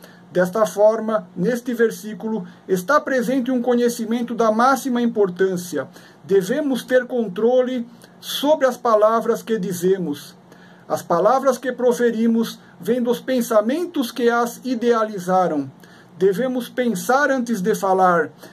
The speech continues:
devemos examinar antes de falar, devemos calcular antes de falar, devemos fazer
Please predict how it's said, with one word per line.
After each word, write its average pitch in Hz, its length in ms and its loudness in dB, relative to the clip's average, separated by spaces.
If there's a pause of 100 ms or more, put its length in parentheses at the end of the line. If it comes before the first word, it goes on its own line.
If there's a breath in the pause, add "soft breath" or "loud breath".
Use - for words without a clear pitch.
(180 loud breath)
devemos 240 560 0
examinar 233 800 2
antes 233 320 0
de 202 120 0
falar, 180 540 2 (380 loud breath)
devemos 233 520 -2
calcular 240 800 2
antes 233 320 -2
de 196 160 0
falar, 180 540 2 (420 loud breath)
devemos 240 500 0
fazer 220 600 0